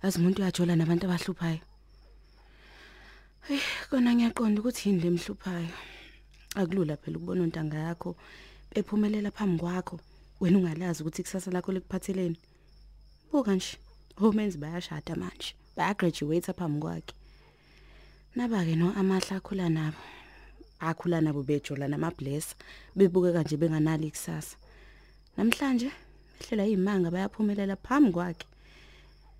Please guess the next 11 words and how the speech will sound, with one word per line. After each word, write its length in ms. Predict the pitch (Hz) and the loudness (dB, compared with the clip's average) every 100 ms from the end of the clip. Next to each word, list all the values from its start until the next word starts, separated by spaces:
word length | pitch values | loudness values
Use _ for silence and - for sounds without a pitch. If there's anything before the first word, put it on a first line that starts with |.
| - - | -20 -6
Kodwa-ke, 460 | 214 165 143 139 - - - - - | -2 0 0 -4 -8 -16 -18 -20 0
ngiyalwazi 480 | 202 190 202 202 175 | 4 4 4 2 0
kahle 220 | 143 139 156 | -6 -8 -6
ukuthi 240 | 165 - | -6 -8
ukhwantalala 540 | - 180 180 170 170 | -2 -2 0 -2 0
linjani. 360 | 175 160 147 151 - - - - - - - | 0 0 -2 -6 -12 -20 -20 -20 -20 -20 -8
Hmm, 120 | 190 - - - - - - - | -8 -8 -20 -20 -20 -20 -16 -6
yazi, 280 | 214 214 - - - | -6 -6 -14 -20 -10
vele 300 | 185 190 202 | -4 -2 0
ninyonyobe 540 | 214 220 208 170 160 | 2 2 2 2 0
nje. 220 | 156 - | -4 -6